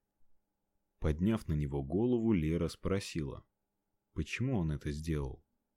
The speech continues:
Почему он покончил с собой?» Кирилл уселся рядом с ней и, приобняв, попытался утешить.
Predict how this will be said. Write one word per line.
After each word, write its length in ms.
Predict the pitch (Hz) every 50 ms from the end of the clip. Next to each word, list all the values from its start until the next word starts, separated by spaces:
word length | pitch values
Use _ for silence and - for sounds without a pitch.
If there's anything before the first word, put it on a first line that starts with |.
| _ _ -
Почему 420 | - 76 - - - 92 104 110
он 140 | 95 76 67
покончил 560 | - - 76 - - 98 80 71 - - - -
с 60 | -
собой?» 420 | - - 82 78 87 76 69 - _ _ _ _ _ _ _ _ _ _ _ _ _ _ _ _ _ _ _ _ _ _ _ _ _ _ _ _ _ -
Кирилл 400 | - - 82 78 90 110 107 87
уселся 520 | 78 73 - - 98 98 90 - - -
рядом 340 | 71 78 78 73 69 71 69
с 140 | - - -
ней 460 | 98 107 120 131 110 85 73 76 82
и, 40 | 80
приобняв, 760 | - - - 71 76 73 71 67 76 76 85 98 107 104 -
попытался 720 | - 82 76 - 73 69 - - 80 78 76 76 - - 76
утешить. 680 | 85 92 - - 87 78 71 - - - - -